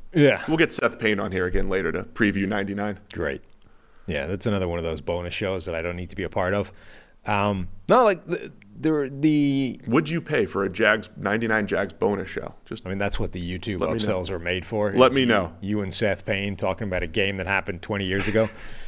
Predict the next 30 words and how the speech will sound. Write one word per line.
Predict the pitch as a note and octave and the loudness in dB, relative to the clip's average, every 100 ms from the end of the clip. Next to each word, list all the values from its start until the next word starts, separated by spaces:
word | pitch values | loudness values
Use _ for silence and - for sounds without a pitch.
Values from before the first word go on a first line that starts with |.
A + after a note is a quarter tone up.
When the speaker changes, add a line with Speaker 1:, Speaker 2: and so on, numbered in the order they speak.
| - - | -10 -2
Speaker 1:
Um, | A#2 A2 A2 G2+ F#2 - - - - - - | 2 4 4 0 -6 -16 -18 -18 -18 -14 6
yeah, | F3+ A#3 | 10 10
look, | G3+ E3+ | 8 2
the, | F3+ D#3 B2 - | -6 -6 -14 0
there's | D3 C#3 | 2 4
a | |
lot | C#3 D#3+ | 4 4
of | F3 | 2
similarities | E3+ D#3 C3+ B2 A2 F2 | 2 2 4 4 2 -4
between | G2 A2 F#2+ | -6 -4 -2
Jacksonville | A2 G#2 - A2 F#2 G2+ F#2 - | 0 0 0 -2 2 2 2 -2
and | F#2 F2 F2+ E2+ E2 - | -6 -4 -4 -6 -8 -10
Detroit. | - F#2+ - G2 C2 - - - - - - | -6 -4 0 0 -2 -10 -20 -20 -20 -16 -2
They | A2 A2+ | 2 4
are | A#2 | 2
two | F#2 - C3 B2+ B2 A#2+ A2+ - - - - - - - - - - - | 0 0 2 4 4 2 0 -6 -18 -18 -18 -20 -20 -20 -20 -20 -18 -8
usually | G2 B2 C#3+ A#2+ B2+ A#2+ G#2+ G2+ | 2 4 4 4 2 2 2 0
bottom-dwelling | A2+ G#2+ A2 G#2 A2 G#2 G2+ F#2+ | 2 4 2 0 2 2 2 -2
franchises. | G2 G2 F#2+ G#2 E2+ D#2+ D#2+ D2 - - - | 0 0 0 0 0 -2 -6 -6 -8 -8 -6
Obviously, | F2+ - | -4 -4
Jacksonville | E2+ F2+ F2 F2+ E2 | -4 -4 -4 -4 -6
had | F2+ F2+ | -4 -2
that | E2 - | -4 -2
spike | - F#2 E2+ F#2 | 0 0 0 -4
in | D#2+ | -8
twenty | - F2 | -8 -6
seventeen, | E2+ F#2 D#2 D2+ B2+ A2+ G2+ F#2 G2 | -4 -4 -4 -2 -2 0 -2 -6 -6
um, | F#2 F2+ E2 - | -4 -4 -8 -4
but | A#2 | -2
generally, | F#2 B2+ A#2+ A#2 A2 G2 | 4 4 4 2 0 -2